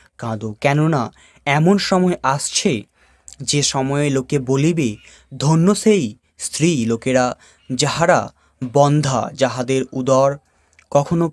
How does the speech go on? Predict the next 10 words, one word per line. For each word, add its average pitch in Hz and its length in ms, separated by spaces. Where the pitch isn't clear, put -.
প্রসব 143 400
করে 110 240
নাই, 104 280
যাহাদের 123 420
স্তন 131 500
কখনো 143 420
দুগ্ধ 139 500
দেয় 117 220
নাই, 107 320
কারণ 123 400